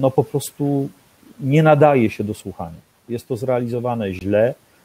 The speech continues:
jest to nagrywane, e, całkowicie cyfrowo, potem tylko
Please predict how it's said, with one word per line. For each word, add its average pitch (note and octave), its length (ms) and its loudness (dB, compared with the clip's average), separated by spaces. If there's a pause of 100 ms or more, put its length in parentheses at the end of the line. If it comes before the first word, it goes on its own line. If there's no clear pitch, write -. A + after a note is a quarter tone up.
jest B2+ 180 0
to B2 80 -2
nagrywane, A#2 600 0
e, G#2 800 -2
całkowicie C#3 560 0
cyfrowo, G#2+ 500 0
potem G2+ 320 -4
tylko G2 500 -4